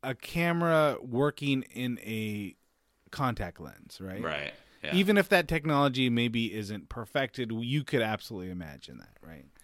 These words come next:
Speaker 2: Right. And what I liked about it is it did need some, like, it had, like, some V C R tracking issues. <laughs>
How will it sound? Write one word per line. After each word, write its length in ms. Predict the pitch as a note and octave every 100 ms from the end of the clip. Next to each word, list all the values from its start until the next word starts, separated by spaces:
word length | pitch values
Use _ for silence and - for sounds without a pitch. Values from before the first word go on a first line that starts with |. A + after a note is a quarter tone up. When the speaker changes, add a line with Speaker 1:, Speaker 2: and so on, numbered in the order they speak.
| -
Speaker 2:
Right. 180 | F2 D#2+
And 140 | - G2+
what 100 | G2
I 60 |
liked 180 | G2 C3+
about 180 | G2+ F2+
it 40 | F2
is 80 |
it 340 | E2+ E2 - -
did 180 | C#3+ D#3
need 200 | F2+ -
some, 200 | D2+ C#2+
like, 160 | - -
it 80 |
had, 180 | F#2+ G#2
like, 120 | F#2+
some 120 | - E2+
V 160 | F2+
C 180 | F#2+ F#2
R 100 | E2+
tracking 440 | D#2+ E2+ D#2 D2+ C2+
issues. 420 | A#1+ A1 A1+ - _ _ -
<laughs> 1300 | - - C6+ - C6+ C6+ C6+ - - - D#4+ -